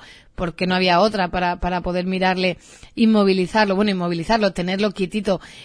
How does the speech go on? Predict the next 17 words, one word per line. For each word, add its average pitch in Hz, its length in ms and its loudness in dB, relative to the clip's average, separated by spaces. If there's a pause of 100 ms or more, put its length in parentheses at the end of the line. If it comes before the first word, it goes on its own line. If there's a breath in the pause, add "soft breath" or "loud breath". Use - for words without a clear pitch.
(140 loud breath)
Pero 233 180 6
él 247 180 4
pensaba, 233 460 2
bueno, 247 340 2 (220)
es 277 240 -2
un 285 120 -2
mal 277 180 4
rato, 269 360 4
me 196 160 -2
quedo 262 240 0
quieto, 247 360 2
porque 190 280 -6
se 175 100 -8
quedaba 180 260 4
muy 202 200 0
quieto, 202 280 -2
pobrecito, 190 540 -4